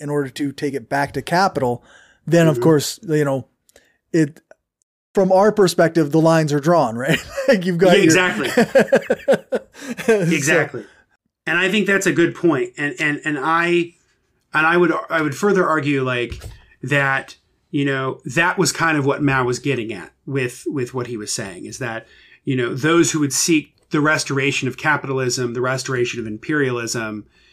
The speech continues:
Speaker 2: those are people we would not maybe necessarily grant, you know, the same kind of political liberties within our system as we would to those who support the socialist government,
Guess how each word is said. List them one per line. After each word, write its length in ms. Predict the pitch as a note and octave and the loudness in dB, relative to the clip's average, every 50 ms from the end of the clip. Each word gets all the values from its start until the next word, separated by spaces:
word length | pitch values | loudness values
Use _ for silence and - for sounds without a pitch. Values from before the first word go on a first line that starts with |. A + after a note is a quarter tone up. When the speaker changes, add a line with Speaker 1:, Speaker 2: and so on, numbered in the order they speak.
| _ _ _ _ _ | _ _ _ _ _
Speaker 2:
those 520 | - B2 G#2+ C3 D3 D#3 E3 E3 E3 D3+ C#3+ | -14 -8 -4 -4 -2 0 2 4 4 2 2
are 200 | D#3+ C#3+ C#3 C3+ | 0 0 0 -2
people 460 | - - C#3+ C3+ B2+ C3 B2+ A#2+ A2+ A2 | -2 -4 -6 -4 -4 -2 -2 -2 -2 -2
we 160 | B2 C3+ D3 | 0 0 0
would 220 | C#3 C#3+ C3 B2+ | 2 0 -2 -2
not 480 | B2 C3+ C#3+ D#3+ D#3 A#2+ G2+ - - - - _ _ _ _ _ _ _ _ _ _ - | -2 0 2 2 2 0 -2 -4 -10 -14 -16 _ _ _ _ _ _ _ _ _ _ -4
maybe 340 | D3 C#3 D3+ D3 C#3+ C3+ C#3+ | 0 0 2 2 2 0 0
necessarily 680 | C#3+ D#3+ D#3 C#3+ - C#3+ - - D3+ C#3+ C#3 C3 C3 | -2 -2 -4 -4 -4 -2 -2 0 0 0 0 -2 -4
grant, 600 | B2+ B2+ B2+ C3 C#3 D#3 E3+ D3+ B2 - - - _ _ _ _ _ _ _ _ _ - | -6 -4 -4 -2 -2 0 -2 -2 -4 -8 -14 -20 _ _ _ _ _ _ _ _ _ -6
you 120 | C3+ C3 | -4 -2
know, 120 | B2+ B2 | -2 -2
the 100 | B2 C3 | -2 -2
same 360 | B2+ - - C#3+ C#3 C#3+ C#3 B2+ | -4 -2 -2 -4 -4 -4 -6 -6
kind 340 | B2 - C3+ C3 B2+ B2+ | -6 -6 -4 -4 -4 -4
of 180 | B2 A#2+ - - | -4 -6 -8 -8
political 520 | - C#3+ C3 C3+ C3+ C3 C3 - B2+ A2+ A2 | -8 -6 -4 -4 -4 -4 -6 -6 -6 -6 -4
liberties 800 | A#2 C3 C#3 C#3 D3 C3 B2 A#2 A#2 A2+ A2+ G#2+ - - - - _ _ _ _ | -4 -4 -2 -2 0 0 0 0 0 -2 -4 -4 -6 -8 -8 -10 _ _ _ _
within 280 | B2 B2 - C#3 C3+ | -8 -6 -4 -4 -2
our 120 | C3 A#2+ A2+ | -2 -4 -4
system 540 | - - E3+ F#3 F3+ - - C3+ A#2+ A2+ A2 | -2 -2 0 0 0 -2 -4 -6 -6 -6 -8
as 280 | - - B2 B2 - | -8 -6 -6 -6 -6
we 100 | C3 B2+ | -6 -4
would 300 | A#2+ A#2 A#2+ A#2+ A2+ A2+ | -2 -2 -2 -2 -4 -4
to 120 | - - B2 | -8 -8 -8
those 400 | A#2 A2+ A2+ A2+ A2+ A2 - - | -8 -8 -8 -8 -8 -8 -8 -6
who 220 | A#2+ A2 A2 G#2+ | -6 -6 -6 -6
support 680 | G#2+ - B2+ B2 - _ C#3+ C#3+ C3+ B2+ - - - - _ _ _ _ _ _ | -8 -10 -10 -12 -8 _ -4 -2 -2 -2 -2 -6 -10 -16 _ _ _ _ _ _
the 80 | - B2 | -8 -6
socialist 440 | - - C3 A#2+ - - G#2+ G#2 - | -4 -4 -4 -4 -4 -6 -8 -8 -4
government, 380 | - D3+ C#3 A#2+ G2+ - - | -4 -4 -4 -4 -8 -12 -14